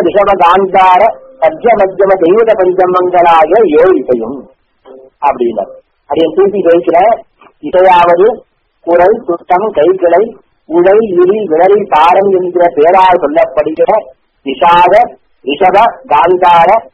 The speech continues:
பத்ய, மத்தியம, தெய்வத பஞ்சமங்களாக ஏழு இசை என்பதாக சொன்னார்.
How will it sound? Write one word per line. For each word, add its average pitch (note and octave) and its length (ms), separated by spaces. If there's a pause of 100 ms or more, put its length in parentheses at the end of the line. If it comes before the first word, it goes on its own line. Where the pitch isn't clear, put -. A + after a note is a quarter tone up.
(300)
பத்ய, D#3+ 440
மத்தியம, G3+ 420 (300)
தெய்வத G#3 280 (120)
பஞ்சமங்களாக F3 840 (380)
ஏழு F3 240
இசை A#2 160 (920)
என்பதாக E3+ 560
சொன்னார். B2 340